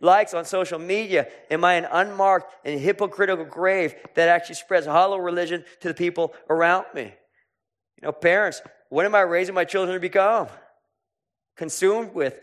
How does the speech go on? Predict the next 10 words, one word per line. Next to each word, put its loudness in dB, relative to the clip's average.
intoxicated 0
by 2
self-glory, 2
wealth, 2
or -2
self-denial? 0
They 0
need -8
to -8
learn 0